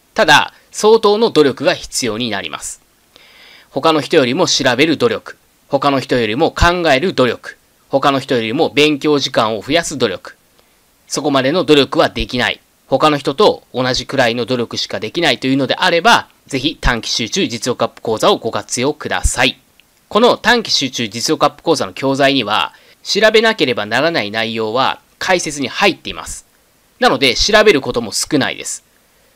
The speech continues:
考えなければならない内容も解説に入っています。だから考えることも少なくなります。まあ、上記のことから勉強時間も他の方と同じくらいで大丈夫です。実際この時期から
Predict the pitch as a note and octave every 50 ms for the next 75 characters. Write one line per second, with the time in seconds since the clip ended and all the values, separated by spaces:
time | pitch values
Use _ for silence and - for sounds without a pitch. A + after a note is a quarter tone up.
0 | _ _ - G3+ G3+ G3+ G3 G3 G3 F#3+ F3+ - E3+ C#3 B2 A2+ A2 A2 A#2 B2
1 | B2+ B2+ A#2+ G#2 G2+ G#2+ A2 G#2+ A2 G#2+ A2 G#2 G2+ C3 F3+ D3+ - - - -
2 | C3+ B2 - B2 - - G3 G3 - - C3 A2 - - F#2+ D2 D2+ - - -
3 | - - _ _ _ _ _ _ _ _ _ _ _ - G#3 F#3+ G3 G3+ - -
4 | - D#3 D#3+ E3 E3 - D3 B2 A2+ - A#2 B2 G#2 F#2 - - - F#3+ E3+ D3
5 | - C#3 A#2+ G#2+ G2+ F#2+ F#2 F2+ - - - _ _ _ _ _ _ _ _ _
6 | - _ - F3 E3 C#4+ D4+ A3+ F3+ C#3+ B2+ A#2+ C#3 C3 A2+ A#2 A#2+ B2 - A#2
7 | E3 F#3+ G#3 G3+ A3 G#3+ G#3 G3+ G3 - C3+ G#2+ G2 G#2 B2+ A#2 F#2+ - - C#3
8 | C#3 F3+ F#3+ F#3 F3 F#3 F#3 F3 - - C#3 A2+ E2+ B1+ - G#2 C#3+ G3+ A#3+ A#3
9 | A#3 - - A#3+ A3+ G#3+ F3+ F#3 B3 E3 F2+ - - _ _ _ A#2+ C3 C3 C3
10 | B2+ A#2+ F#2+ - - - - - - - _ _ _ _ _ _ _ _ _ _
11 | _ - D3 E3+ E3+ - - F3 D3+ - E3+ E3+ E3+ D#3 E3 D3 C#3 C3+ C#3 C#3+
12 | F3+ F3 G#2+